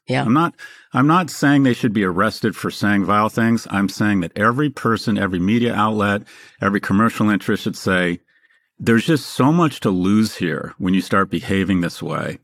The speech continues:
Speaker 1: Yeah.
Speaker 2: We can't have anything to do with you, full stop, regardless
Speaker 1: Yeah.
Speaker 2: of how much it costs us." And then when you have the new owner of one of the most influential platforms in the world, and one of his first acts on the <laughs> fest, that's the owner,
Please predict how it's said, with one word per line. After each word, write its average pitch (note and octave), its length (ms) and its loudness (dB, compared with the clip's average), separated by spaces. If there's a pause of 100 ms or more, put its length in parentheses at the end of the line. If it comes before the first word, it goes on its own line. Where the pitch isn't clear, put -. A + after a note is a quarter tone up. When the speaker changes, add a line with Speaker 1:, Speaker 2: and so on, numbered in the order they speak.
(100)
Speaker 1:
Yeah. G3 220 -2
Speaker 2:
We A#2+ 200 2
can't C3 300 0
have F#2+ 280 -2
anything A2 480 2
to - 120 -4
do F2+ 280 -2
with F2+ 220 -2
you, D#2 140 -4
full D#2+ 300 -6
stop, - 540 -6
regardless F#2+ 500 0
Speaker 1:
Yeah. G2+ 40 -4
Speaker 2:
of - 60 -12
how F#2+ 180 0
much F2+ 260 -2 (680)
it F#2 160 0
costs G2 360 0
us." E2 260 -2
And A2+ 160 4
then C3 140 6
when B2+ 100 6
you A#2 140 4
have D3 540 0
the F#2+ 260 0
new B2 500 4
owner C#3 560 2 (680)
of G2+ 140 0
one A#2 100 4
of A#2 40 4
the A2+ 60 4
most A2 220 0
influential D3+ 500 0
platforms C3 540 0
in A2+ 40 2
the G2 60 2
world, G2 680 -2 (160)
and G#2+ 100 2
one B2 100 4
of A2+ 60 2
his G2+ 160 -2
first - 420 -4 (120)
acts D#3+ 340 -4
on F#2 160 0
the C#2+ 60 -10
<laughs> - 120 -14
fest, - 460 -6 (220)
that's C#3 200 -2
the G2+ 160 2
owner, F#2 300 0